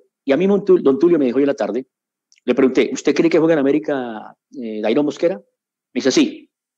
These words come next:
creo que juega en América". Entonces, dos he-, tres hechos. Jugador libre. Segundo hecho, Santa Fe no le renovó y le dijo, "Le voy a pagar esto, si no, tiene algo mejor, váyase". Y el jugador, pues, le hizo caso, se fue. Y tercero, quiere jugar en América y ya con América arregló absolutamente todo.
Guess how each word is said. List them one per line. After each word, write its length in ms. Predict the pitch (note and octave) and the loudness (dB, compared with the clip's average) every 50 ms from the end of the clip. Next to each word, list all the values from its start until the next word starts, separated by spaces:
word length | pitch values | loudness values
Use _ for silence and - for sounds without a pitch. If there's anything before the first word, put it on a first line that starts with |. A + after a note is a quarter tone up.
| _ _ _ _ - | _ _ _ _ -4
creo 180 | - D#3+ D#3+ | 0 2 2
que 120 | D#3 D#3+ C3 | 2 2 2
juega 160 | C3 C#3 C#3+ | 2 2 2
en 60 | C3+ | 2
América". 340 | B2 A2+ G#2 G#2 - - - _ _ | 0 0 -2 -6 -8 -12 -20 _ _
Entonces, 440 | - - C3 A2 - - - _ _ - | -2 -2 0 0 -2 -6 -18 _ _ -4
dos 220 | C#3 F#3 E3+ - | -2 0 2 0
he-, 160 | C#3 - - | 0 -2 0
tres 180 | - G3 F3+ D#3 | -2 0 0 0
hechos. 400 | B2 - - - - - _ _ _ | -2 -2 -4 -12 -14 -16 _ _ _
Jugador 320 | - B2+ C3 C3+ C#3 C#3+ D#3 | -2 0 2 4 4 4 4
libre. 320 | F3 F#3 G3 A#3+ C4+ - - - _ _ _ _ _ _ _ _ _ _ _ _ | 6 6 6 4 2 -2 -8 -18 _ _ _ _ _ _ _ _ _ _ _ _
Segundo 340 | - - C#3 C#3+ D3 D3 D#3 | 0 2 4 4 4 4 4
hecho, 340 | D#3+ D3+ E3 D3 - - - - | 2 4 2 -2 -2 -4 -12 -4
Santa 240 | - C3+ A#2+ B2 | -4 -2 -2 0
Fe 100 | A2 C#3 | 2 2
no 80 | D3 D#3 | 2 4
le 100 | D3+ D3 | 4 2
renovó 340 | C3+ C3+ A#2+ A#2+ E3 A3 - | 2 2 2 2 2 2 2
y 80 | - B2 | 2 2
le 80 | A#2+ | 4
dijo, 400 | A2+ C3 C#3+ C#3+ E3+ F3 E3+ _ _ _ _ _ _ _ _ - | 4 4 4 4 4 0 -2 _ _ _ _ _ _ _ _ -2
"Le 80 | A#2+ A#2+ | 2 4
voy 100 | C3+ D#3 | 4 4
a 40 | |
pagar 200 | D3+ C3+ C#3 D3+ | 4 2 2 4
esto, 260 | F#3+ A#3+ A#3 - C#4 A#3+ | 4 2 2 0 -2 0
si 140 | - D3 | 2 2
no, 180 | C#3 E3+ B3 C4+ | 2 2 0 0
tiene 160 | - E3 E3 F3+ | 0 0 0 0
algo 140 | F3+ F#3+ | 0 0
mejor, 180 | E3 D3+ G#3+ G3 | 2 0 0 2
váyase". 440 | G3+ A#3 A#3+ B3+ A#3+ C#4+ C#4+ C4 - _ _ _ _ | 2 2 2 2 2 0 -4 -4 -8 _ _ _ _
Y 80 | - | -2
el 60 | B2+ A#2 | 0 0
jugador, 260 | A#2 A2 A2+ A2+ - | 2 0 0 -2 -2
pues, 200 | - - - - | -4 -4 -4 -2
le 100 | C3+ C3 - - - | -2 -4 -2 -2 -4
hizo 160 | D3 - D3+ | -2 -2 0
caso, 220 | - B3+ - F#3+ | -2 -2 -2 -2
se 120 | - C#3+ C3 | -4 -2 0
fue. 160 | D4 - - - _ _ _ _ _ - - - - _ | 0 0 0 -2 _ _ _ _ _ -20 -20 -20 -16 _
Y 80 | - A3+ | -6 -2
tercero, 640 | G#3+ A#3 F#3+ - - G3 F3+ F#3 G3 F#3+ - _ _ _ _ _ _ _ | 0 0 0 2 2 4 4 2 0 -2 -8 _ _ _ _ _ _ _
quiere 260 | - F#3 G3 G3 F#3 F3 | -4 2 2 4 4 6
jugar 240 | D3+ C#3 D3 D#3 | 4 4 4 4
en 80 | E3 D#3 | 2 2
América 380 | D#3 D#3+ D3+ D3+ D3+ - - - | 0 0 0 0 0 -2 -4 0
y 160 | D#3+ C#3+ C3+ | 0 0 2
ya 140 | C3+ C#3+ - | 2 0 -2
con 160 | - D3+ C3 | -2 -4 -4
América 340 | A2+ A2+ A#2+ C3 B2 - B2+ | -2 -2 -4 -4 -4 -6 -8
arregló 260 | A#2 G#2 G#2 G#2+ A#2 | -6 -6 -4 -4 -4
absolutamente 680 | A2+ - - A#2+ A#2 A#2 A2 - G#2+ G#2+ G#2+ G#2+ G#2+ A2 G2+ | -6 -4 -4 -2 -2 0 0 0 -2 -2 -2 -4 -4 -6 -2
todo. 300 | - A2 F#2 - - | -2 -2 -2 -2 -6